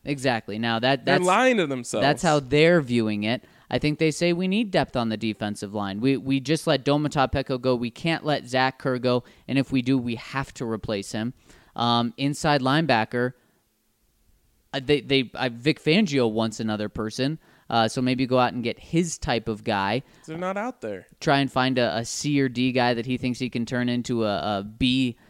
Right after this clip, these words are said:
Speaker 1: sort of player. And just with what Vic said, why I think all of this is Vic said we have needs at every single position. So I, it wouldn't necessarily make sense to go and use all your money on three guys.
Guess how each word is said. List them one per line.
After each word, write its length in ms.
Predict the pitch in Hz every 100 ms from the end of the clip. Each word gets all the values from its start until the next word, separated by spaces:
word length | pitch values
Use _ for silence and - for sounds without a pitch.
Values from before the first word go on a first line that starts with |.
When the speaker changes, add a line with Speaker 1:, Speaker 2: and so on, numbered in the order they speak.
| _ _
Speaker 1:
sort 320 | - 139 123
of 100 | 113
player. 400 | - 113 113 147 - _ _
And 340 | 135 151 160
just 240 | 147 196 -
with 160 | 214
what 160 | 208 131
Vic 260 | 135 185 -
said, 520 | - 190 170 110 - _ _
why 280 | - 123 151
I 80 | 170
think 260 | 170 170 151
all 100 | 131
of 80 |
this 220 | 120 127 120
is 160 | 110
Vic 260 | 107 139 -
said 280 | - 139 120
we 180 | 131
have 340 | 147 143 131 120 - - _ _ -
needs 640 | 135 131 139 143 143 - - _ _ _ _ -
at 160 | 123 _ _ _ _
every 440 | 151 165 160 185 175
single 440 | - 170 160 156
position. 680 | - 139 120 120 - 85 - _ _ _ _ _ _ _
So 240 | - 165 -
I, 320 | 156 175 156 _ _ -
it 100 | 156
wouldn't 300 | 165 208 196
necessarily 380 | 185 - 185
make 180 | 175 165
sense 320 | - 170 170 -
to 100 | 143
go 160 | 151
and 100 | 147
use 160 | 139 123
all 160 | 135
your 120 | 143 139
money 260 | 139 135
on 120 | 113 107
three 360 | - 123 131
guys. 640 | 127 117 120 143 175 -